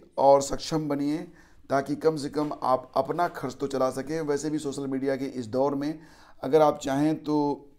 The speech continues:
आसानी से, मतलब अपनी जेब खर्च, अ, निकाल सकते हैं इंटरनेट के माध्यम से। मैं सोच रहा हूं कि मैं कोई एक ऐसी सीरीज चलाऊं जिसके माध्यम से जितने भी छात्र मुझसे जुड़े हुए हैं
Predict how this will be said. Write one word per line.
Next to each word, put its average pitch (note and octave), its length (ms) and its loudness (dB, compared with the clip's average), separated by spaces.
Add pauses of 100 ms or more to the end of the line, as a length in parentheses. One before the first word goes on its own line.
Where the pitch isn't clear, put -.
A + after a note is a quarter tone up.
(760)
आसानी C#3+ 500 0
से, D#3+ 440 -2
मतलब C#3 340 -4
अपनी C3 240 -2
जेब C3 280 -4
खर्च, C3+ 340 -2
अ, - 800 -14 (600)
निकाल D#3 400 8
सकते D#3+ 280 0
हैं F3 280 -2
इंटरनेट D3 360 -4
के D3 80 -6
माध्यम C#3 360 0
से। E3+ 200 -6
मैं C#3 300 -2
सोच E3+ 320 -2
रहा C#3+ 220 0
हूं C#3+ 240 -2
कि D#3 140 -10
मैं C#3 240 -4
कोई C#3+ 180 -2 (140)
एक C#3 200 -6 (720)
ऐसी C3+ 260 0
सीरीज D#3+ 400 -4
चलाऊं C#3 440 0
जिसके C3 320 -6
माध्यम B2 380 -2
से C3 260 -4
जितने C3 320 0
भी D#3 140 -4
छात्र - 420 0
मुझसे C3 220 -6
जुड़े B2+ 200 -2
हुए B2+ 220 0
हैं C#3 320 -4